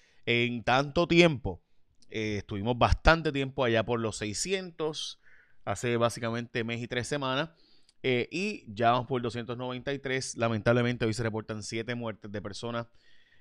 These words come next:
en Puerto Rico, pero, eh, sin duda, más que bueno el que no estemos ya en los sobre trescientos, significa que los hospitales no están tan, eh, atiborrados de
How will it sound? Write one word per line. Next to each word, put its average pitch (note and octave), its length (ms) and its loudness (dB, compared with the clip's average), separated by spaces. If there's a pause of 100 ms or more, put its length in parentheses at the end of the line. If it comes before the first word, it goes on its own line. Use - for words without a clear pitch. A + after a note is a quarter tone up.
(120)
en B2 180 -2
Puerto C#3 300 -2
Rico, D3 320 -2
pero, F3 420 2 (180)
eh, A#2+ 460 -2
sin B2 300 -4
duda, C#3+ 560 2
más G#2+ 540 0
que C#3+ 120 0
bueno A2+ 460 2 (420)
el G#2+ 180 -2
que A2 140 0
no G#2+ 60 0
estemos A#2 340 -2
ya A#2 140 -2
en A2+ 80 -2
los A2 100 -6
sobre A2+ 220 -8
trescientos, A#2 500 -8
significa A2 320 -8
que A2 100 0
los G2+ 120 0
hospitales G#2 400 -6
no G#2+ 80 -6
están G#2 260 -8
tan, G#2+ 320 -8
eh, G2 300 -8
atiborrados G2+ 720 -6
de F#2+ 240 -12